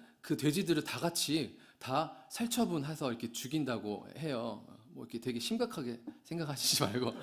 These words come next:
뭔가 되게 돼지가 죽으니까 엄청 심각하게 이렇게 하시는 것 같은데, 어, 저도 좀 심각하게 하겠습니다, 그러면. 그렇게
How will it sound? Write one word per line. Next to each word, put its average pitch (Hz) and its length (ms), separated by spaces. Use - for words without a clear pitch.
뭔가 156 200
되게 165 340
돼지가 185 340
죽으니까 165 520
엄청 143 280
심각하게 214 580
이렇게 147 300
하시는 170 340
것 147 60
같은데, 139 500
어, 123 100
저도 139 300
좀 143 120
심각하게 170 680
하겠습니다, 135 500
그러면. 110 220
그렇게 208 480